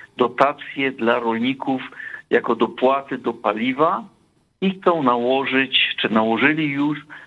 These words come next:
e, podatek na maszyny rolnicze. I to odbyło się od tego roku. Było to zapowiedziane bardzo krótko przed końcem dwa tysiące dwadzieścia trzy, czyli,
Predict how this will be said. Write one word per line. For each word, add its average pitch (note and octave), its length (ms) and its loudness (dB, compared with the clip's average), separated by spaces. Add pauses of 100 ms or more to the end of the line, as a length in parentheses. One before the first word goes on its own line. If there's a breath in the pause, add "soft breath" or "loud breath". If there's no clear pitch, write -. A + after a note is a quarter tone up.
(140 loud breath)
e, A#2+ 300 2
podatek C3 680 0
na A#2+ 160 -2
maszyny A#2 580 0 (220)
rolnicze. A2 640 0 (500)
I C3 100 4
to D#3 320 2 (120)
odbyło D3 440 0
się C3+ 200 2
od - 200 -4
tego A#2 300 2
roku. G#2+ 300 -4 (340)
Było E3+ 220 4
to D#3+ 140 -2
zapowiedziane C#3 720 0
bardzo C#3+ 460 2
krótko D#3+ 680 -2 (260 loud breath)
przed E3 220 2
końcem C#3+ 560 0
dwa B2+ 200 2
tysiące C#3 460 -2
dwadzieścia B2 560 -2
trzy, D#3 480 -2 (360 loud breath)
czyli, C3+ 440 2